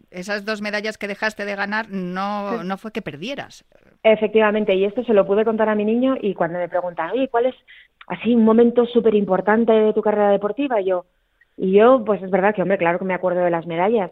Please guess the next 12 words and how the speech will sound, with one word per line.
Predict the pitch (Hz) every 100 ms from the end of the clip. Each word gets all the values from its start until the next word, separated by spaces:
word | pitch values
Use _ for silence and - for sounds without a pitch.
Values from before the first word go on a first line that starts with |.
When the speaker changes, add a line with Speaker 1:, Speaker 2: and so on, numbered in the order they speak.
| _
Speaker 2:
pero | 202 185 180
fíjate, | 233 240 220
así | 180 214
como | 208 185
importante, | 180 175 165 226 254
importante, | 262 240 233 262 262 330 _ _ _ _ -
puede | 220 254
que | 247
sea | 233
el |
más | 202 190
importante | 180 165 214 254 185